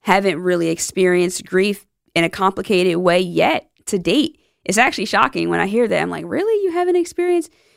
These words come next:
anyone in your immediate family or a close friend or anything like that?" So that's a pretty young age for you to have, to have experienced loss. Now, fast forwarding and moving through, I know one of the ways that we have connected on social media was just exchanging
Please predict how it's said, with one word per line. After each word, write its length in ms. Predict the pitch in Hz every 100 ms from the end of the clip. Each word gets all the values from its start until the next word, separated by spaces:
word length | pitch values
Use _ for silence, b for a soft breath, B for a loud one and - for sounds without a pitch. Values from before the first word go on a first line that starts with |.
| _ _ -
anyone 400 | 269 302 294 294
in 60 |
your 160 | 254 208
immediate 340 | 196 180 180
family 560 | - 269 277 269 269 262
or 140 | 226
a 60 | -
close 300 | - - -
friend 460 | - 254 254 247 208
or 140 | 185
anything 380 | 208 220 233 214
like 240 | 214 220
that?" 200 | 208 185
So 220 | - 202
that's 180 | 196 202
a 60 | 262
pretty 240 | - 247
young 240 | 220 202 196
age 300 | 180 302 -
for 140 | 196
you 120 | 190 185
to 120 | 196
have, 240 | 185 190 _ _ _ -
to 100 | 190
have 200 | 175 170 -
experienced 520 | 170 - 185 170 170
loss. 400 | 180 180 170 - - _ _ _ _ -
Now, 220 | 220 220
fast 320 | 262 269 262
forwarding 360 | 214 220 208 196
and 120 | 185
moving 320 | 190 185 175
through, 460 | - 277 240 196 190 b b
I 80 | -
know 160 | 208 196
one 140 | 202
of 80 | 196
the 80 | 190
ways 180 | 185 185
that 140 | 180
we 100 | 185
have 240 | 214 -
connected 380 | - 202 175 190
on 80 | 185
social 340 | - 180 185
media 300 | 175 175 170
was 180 | 170 175
just 180 | 180 175
exchanging 680 | 160 - 196 180 180 175